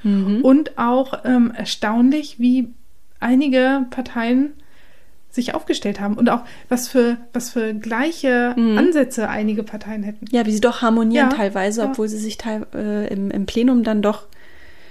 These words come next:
Speaker 1: ähm, manchmal ganz schön die Köpfe einhauen.
Speaker 2: Das stimmt.
Speaker 1: Aber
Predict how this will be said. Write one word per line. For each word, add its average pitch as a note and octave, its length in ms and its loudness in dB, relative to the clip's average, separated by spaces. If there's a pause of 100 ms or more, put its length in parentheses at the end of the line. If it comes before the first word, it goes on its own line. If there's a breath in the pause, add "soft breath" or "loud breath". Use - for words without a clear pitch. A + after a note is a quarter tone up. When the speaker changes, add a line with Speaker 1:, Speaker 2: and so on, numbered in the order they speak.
(320 soft breath)
Speaker 1:
ähm, G3+ 460 0 (200)
manchmal G#3 260 -2
ganz F#3 140 -4
schön G#3+ 120 0
die A#3 80 -2
Köpfe F#3 260 -4
einhauen. F3 320 2
Speaker 2:
Das F3+ 120 -4
stimmt. - 220 0
Speaker 1:
Aber A3 80 0